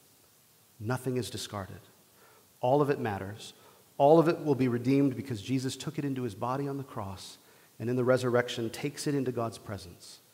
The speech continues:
This is the victory over sin and death. And this is where we are headed with Christ. This is our future hope. So I invite you this Eastertide to get real about your suffering and brokenness.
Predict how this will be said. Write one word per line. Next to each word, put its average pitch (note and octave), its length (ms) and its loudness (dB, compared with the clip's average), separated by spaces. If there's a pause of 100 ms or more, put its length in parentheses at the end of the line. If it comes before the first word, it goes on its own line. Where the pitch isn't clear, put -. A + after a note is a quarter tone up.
(720)
This D#3 440 -2
is C#3 240 0
the A#2+ 100 0
victory A#2+ 320 -2
over G#2 160 -2
sin G#2+ 220 -8
and G2+ 100 -8
death. F2+ 220 -10 (1000)
And G#2+ 140 -4
this B2+ 180 -2
is A#2+ 80 -4
where A2 220 -4
we A#2 220 -4
are G#2+ 160 -2
headed G#2 300 -6
with G2 180 -12
Christ. - 460 -10 (3000)
This A#2 140 -4
is A#2 120 -2
our A2 80 2
future A2 360 -6
hope. G2+ 260 -8 (1200)
So - 160 6
I D3+ 60 12
invite F#3 340 10
you F3+ 180 8 (260)
this E3 180 2
Eastertide C#3+ 540 0
to A#2+ 40 -2
get D3 160 0
real F3 240 4
about D3 220 6
your D3+ 100 0
suffering B2+ 400 -2
and A#2 120 -2
brokenness. A2 640 -6